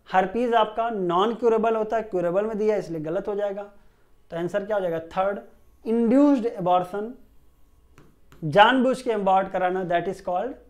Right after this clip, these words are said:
एमटीपी। आप खुद से इंड्यूस करिए, प्रेरित करिए। Which one of the following is natural method of contraception? पिल्स, स्टरलाइजेशन, पीरियोडिक एब्स्टिनेंस, बैरियर मेथड।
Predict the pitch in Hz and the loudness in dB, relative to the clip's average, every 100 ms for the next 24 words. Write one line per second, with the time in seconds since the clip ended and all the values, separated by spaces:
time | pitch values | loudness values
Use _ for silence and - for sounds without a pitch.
0 | - 170 165 165 143 139 127 - _ _ | -8 -6 -4 -6 -8 -10 -14 -20 _ _
1 | - 190 - - 262 - 254 233 175 180 | -6 -4 -4 -2 -4 -2 -2 0 0 0
2 | 185 - 165 143 139 135 _ _ _ - | -2 -4 -14 -14 -14 -20 _ _ _ -20
3 | - - 208 196 185 185 156 143 147 - | -20 -6 -2 0 0 -4 -12 -14 -16 -20
4 | _ _ _ _ _ - 165 262 269 247 | _ _ _ _ _ -4 0 0 0 0
5 | 233 240 240 190 190 226 220 208 190 165 | 0 -2 2 0 0 -2 -6 -6 -4 -2
6 | 180 180 202 220 220 185 175 185 202 185 | -2 -2 -4 -2 -2 -2 -4 -4 -2 0
7 | 196 196 170 165 170 175 175 - - 135 | -2 -4 -4 -4 -4 -6 -10 -14 -14 -14
8 | 123 _ _ _ - 226 233 247 254 - | -16 _ _ _ 0 6 6 4 -4 -18
9 | - _ - - - - 196 190 196 196 | -20 _ -16 -14 -12 -2 2 4 2 -2
10 | 240 247 269 - - - - - 196 190 | -6 -6 -8 -14 -20 -20 -8 0 4 6
11 | 185 220 214 180 - 214 202 240 254 - | 6 4 2 0 -2 -2 -2 -2 -4 -10
12 | - 165 160 175 170 170 151 143 135 | -16 -2 4 6 4 0 -4 -8 -14